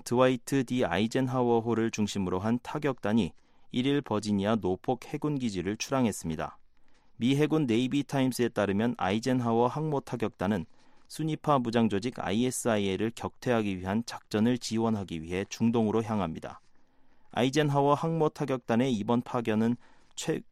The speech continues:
최적 함대 대응 방안이 수립된 뒤 미 해군의 첫 공식 파병이라는 점에도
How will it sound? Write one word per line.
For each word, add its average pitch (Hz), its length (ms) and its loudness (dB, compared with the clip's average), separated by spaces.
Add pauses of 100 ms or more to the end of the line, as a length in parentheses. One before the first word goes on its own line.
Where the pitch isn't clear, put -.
(140)
최적 - 460 -2
함대 127 260 2
대응 120 380 0
방안이 107 340 2
수립된 117 520 -4
뒤 104 180 -4 (300)
미 113 160 0
해군의 120 500 0 (160)
첫 - 240 -6
공식 107 420 -2
파병이라는 131 680 0
점에도 82 420 -2